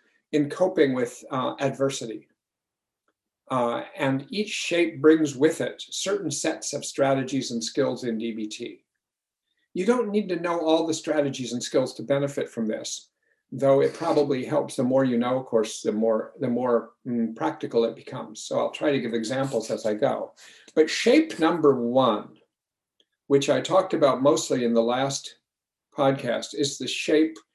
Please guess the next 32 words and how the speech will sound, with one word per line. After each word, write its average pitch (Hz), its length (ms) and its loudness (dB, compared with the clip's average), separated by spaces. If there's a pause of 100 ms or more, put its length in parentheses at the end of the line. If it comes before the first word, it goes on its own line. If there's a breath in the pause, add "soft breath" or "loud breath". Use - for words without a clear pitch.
(440)
of 131 240 4
a 120 80 0
straight - 460 2
line. 110 520 -2 (1600 soft breath)
So - 460 4 (120)
just 208 280 2
imagine 151 560 2
that 120 240 -4 (600)
a 143 120 4
fair 214 380 4
amount 160 320 4
of 135 100 2
your 131 140 -2
solutions 139 640 2
in 117 160 -2
life 123 500 -6 (540)
are 131 180 2
based 147 420 6
on 123 160 -2
the 117 300 2
paradigm 131 560 4
of 110 100 0
a 113 80 -4
straight - 460 0
line 113 480 0 (100)
going 139 300 4
from 117 240 -2
point 135 340 -2
A 117 180 2
to 110 120 -10
point 107 360 -4
B. 160 320 2